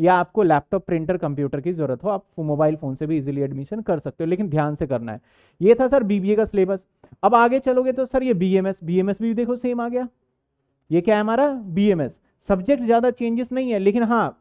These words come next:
कुछ कुछ चीजें हैं। अब देखो यहाँ पे fundamental of management आ गया और इसके बाद स्टैटिक्स पहले भी था, फाइनेंशियल अकाउंटिंग एनालिसिस, बस क्या करा उन्होंने, सफलिंग कर दिया ऊपर नीचे। देखोगे तो बीबीए और बीएमए, बीएमएस के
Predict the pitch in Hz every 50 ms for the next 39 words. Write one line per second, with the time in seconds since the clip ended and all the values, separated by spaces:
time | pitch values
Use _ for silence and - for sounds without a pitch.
0 | _ _ _ 254 262 262 - 277 262 - - 226 202 185 175 147 135 117 - _
1 | _ _ _ _ - - 180 208 214 247 240 262 254 233 214 220 226 226 262 240
2 | - 214 202 208 233 233 233 233 226 226 254 240 247 240 - 196 170 170 170 175
3 | 175 185 208 220 214 240 220 226 220 240 254 277 262 _ _ _ _ _ _ _
4 | _ _ - 185 202 202 - 220 - - - 247 240 240 233 220 196 - - 208
5 | 185 - 247 233 - - - 185 180 185 196 202 208 233 233 254 254 254 254 -
6 | 190 185 202 214 214 202 254 254 214 - 208 196 196 196 240 220 202 185 175 165
7 | 156 143 - 175 160 160 208 214 - - 226 214 214 233 226 226 226 220 240 247
8 | 269 240 - 196 - - 208 214 196 196 185 170 190 220 214 180 170 - 190 175
9 | 170 165 - 233 220 190 175 175 - 196 190 208 220 254 226 180 180 175 165 185
10 | 220 247 247 - 170 180 170 165 170 170 180 170 151 160 170 175 160 160 160 -
11 | - 226 262